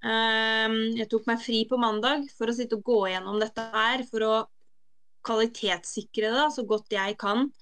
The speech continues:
Eh, og jeg kan ikke klare å finne noen avvik, og jeg har gjort dette også opp mot leverandøren, og vi har ikke klart å finne at det er noen bud som ikke er med. Eh, og vi står jo i en sånn sårbar fase nå, at, eh, hvis jeg hadde funnet et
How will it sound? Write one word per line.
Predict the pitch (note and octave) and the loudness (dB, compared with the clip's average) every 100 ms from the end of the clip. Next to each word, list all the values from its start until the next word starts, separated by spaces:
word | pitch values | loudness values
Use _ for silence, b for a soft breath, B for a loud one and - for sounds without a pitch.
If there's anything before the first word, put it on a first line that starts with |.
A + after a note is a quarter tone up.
| b - - - - | b -20 -20 -20 -4
Eh, | A3+ A3+ | -2 0
og | A3+ | 2
jeg | A3+ | 0
kan | B3 | 2
ikke | C4 B3+ A#3+ A#3+ | 0 0 -4 0
klare | A#3 G#3 | 0 0
å | G#3+ | -2
finne | B3 G#3 F#3+ | -2 -4 -4
noen | G3+ G3+ | -8 -2
avvik, | - G#3+ G#3 B3+ B3+ | 0 2 2 -2 0
og | G#3+ | 0
jeg | G#3 | 2
har | |
gjort | G#3+ - G#3+ | 0 -2 -8
dette | - G#3 | -4 -4
også | F#3+ - G#3+ | -4 -2 -2
opp | - G3 | -4 -8
mot | F#3 F#3 | -10 -6
leverandøren, | F#3 G3 G#3 F#3+ F#3+ | -4 -2 -4 -4 -4
og | G#3 | -4
vi | G#3 | -4
har | - F3+ F#3 | 0 -2 -2
ikke | G#3+ - | -6 -6
klart | F#3 G3+ | -6 -8
å | - | -14
finne | - G3+ F3 E3+ F#3 | -8 -6 -6 -4 -2
at | F3+ - | -2 -2
det | F#3+ | -2
er | G3+ | -2
noen | F#3+ F3+ E3+ | -4 -6 -6
bud | F3 F3 | -6 -6
som | - G#3 | -6 -8
ikke | A#3 - - - | -10 -12 -6 -2
er | E3+ F3+ | -2 -2
med. | F#3+ F3+ G3+ G3+ - b b - - - - | -4 -4 -4 -4 -16 b b -20 -20 -18 -6
Eh, | G3+ G3+ G#3 | -2 0 0
og | G#3+ | 0
vi | A#3+ | 0
står | - G#3 F#3+ A3 | 0 2 4 4
jo | |
i | B3 | 4
en | B3 A3 | 2 2
sånn | G#3 | 0
sårbar | G#3 B3 G3+ E3+ E3+ F#3 G3 | -2 2 2 2 2 0 0
fase | A3+ F#3+ F3 - G3 | 0 0 0 -6 -2
nå, | G#3 A3+ | 2 2
at, | G3+ G3+ | 0 -2
eh, | G3 F#3+ | -2 -2
hvis | G3 - | -6 -4
jeg | |
hadde | F#3 G3+ | -6 -6
funnet | - A#3 G3+ F3 F#3 G#3 | -6 -4 -2 -4 -6 -8
et | G#3 | -8